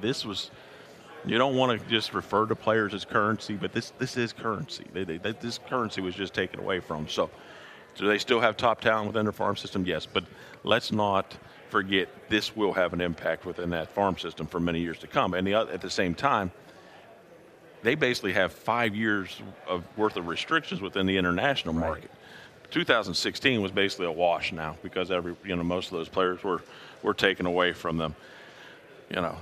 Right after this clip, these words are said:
Speaker 1: these past two years, they've been, eh, you know, restricted because of the money they spent in sixteen. The next two years after that, they're gonna be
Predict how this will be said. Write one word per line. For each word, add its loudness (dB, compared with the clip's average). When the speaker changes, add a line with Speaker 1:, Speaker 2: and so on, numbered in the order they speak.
Speaker 1:
these -4
past 2
two 2
years, 0
they've 2
been, 4
eh, 2
you 2
know, -2
restricted 0
because 2
of -2
the -2
money 4
they 2
spent -2
in -6
sixteen. 0
The -6
next 2
two 2
years 2
after 2
that, 4
they're -2
gonna 0
be 0